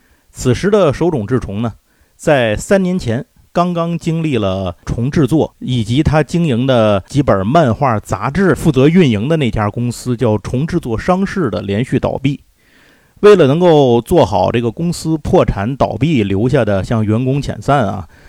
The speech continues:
工会和这个债权人之间的权责和债务问题啊等等等等吧，为了处理好这些罗罗刚事儿，那手冢治虫不得不在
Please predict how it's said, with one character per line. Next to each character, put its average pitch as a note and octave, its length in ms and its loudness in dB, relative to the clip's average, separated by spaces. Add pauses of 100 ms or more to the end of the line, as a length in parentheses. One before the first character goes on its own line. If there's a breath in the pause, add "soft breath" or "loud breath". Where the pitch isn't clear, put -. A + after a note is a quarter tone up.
(180 soft breath)
工 D3+ 240 -2
会 C#3 300 4
和 G#2+ 300 -2
这 A#2 180 0
个 F#2+ 340 -4
债 C3+ 200 2
权 C3+ 200 -2
人 C3+ 200 -2
之 C#3 100 -4
间 C#3+ 200 -2
的 G2+ 220 -2
权 A#2 320 -4
责 B2+ 160 -2
和 C#3 80 -2
债 E3+ 220 0
务 G2+ 160 -4
问 G#2 160 -2
题 G2 240 -8
啊 F2 240 -6
等 B2+ 160 -6
等 A2 180 -6
等 G2+ 160 -6
等 G#2+ 140 -8
吧， G2 260 -8
为 B2+ 140 -4
了 A2 80 -2
处 B2 220 -4
理 A#2 100 -2
好 - 160 -6
这 G#2+ 140 -2
些 A2+ 120 0
罗 G#2+ 180 -2
罗 B2 80 0
刚 D3 200 -2
事 F#3 100 -2
儿， - 80 0 (720 soft breath)
那 C3 260 2
手 E3 160 4
冢 B2+ 160 2
治 C#3 100 0
虫 C3+ 280 -4
不 F3 120 0
得 C3 220 2
不 C#3+ 160 -2
在 A2 640 -2